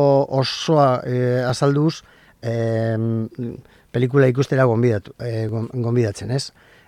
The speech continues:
Eta ikusi dute batzuk, eta ni entzun dudan arabera, iritziak oro har nahiko baikorrak dira, nahiko baikorrak. Gero senideek ere ikusi dute pribatuki,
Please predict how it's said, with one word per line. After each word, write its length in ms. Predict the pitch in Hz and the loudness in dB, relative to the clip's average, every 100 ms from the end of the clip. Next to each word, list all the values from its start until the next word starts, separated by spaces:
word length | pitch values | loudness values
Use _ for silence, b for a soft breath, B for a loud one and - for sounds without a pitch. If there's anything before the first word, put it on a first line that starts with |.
| _ 127 | _ -2
Eta 260 | 123 123 | -2 0
ikusi 340 | 123 147 160 151 | 0 2 4 4
dute 200 | 139 147 | 4 2
batzuk, 400 | 156 147 160 139 | 2 2 0 0
eta 280 | 120 120 123 | 0 -2 -2
ni 760 | 131 143 156 156 151 147 147 139 - _ | 0 2 2 2 2 2 2 0 -4 _
entzun 440 | 127 131 131 151 139 | -4 -2 0 2 2
dudan 240 | 139 135 | 2 2
arabera, 480 | 127 127 123 143 165 b b b b b - | 2 2 2 2 0 b b b b b -6
iritziak 600 | 127 147 135 151 131 - | -2 -2 0 2 2 2
oro 280 | 127 131 139 | 0 2 4
har 220 | 143 156 - | 4 2 0
nahiko 320 | 131 135 143 | 0 2 0
baikorrak 480 | 110 101 131 107 92 | 0 0 -2 0 -4
dira, 240 | 104 92 - _ _ | -6 -8 -16 _ _
nahiko 260 | 120 120 113 | -2 -2 -2
baikorrak. 560 | 101 113 90 80 - b b b b b | -4 -6 -12 -14 -20 b b b b b
Gero 200 | 117 147 | 2 4
senideek 520 | 131 139 156 156 139 120 | 6 4 6 6 4 2
ere 180 | 117 113 | 0 0
ikusi 320 | 110 120 120 | -2 -4 -2
dute 280 | 117 110 107 | -2 -2 -4
pribatuki, 600 | 107 123 131 107 123 | -2 0 0 -2 -2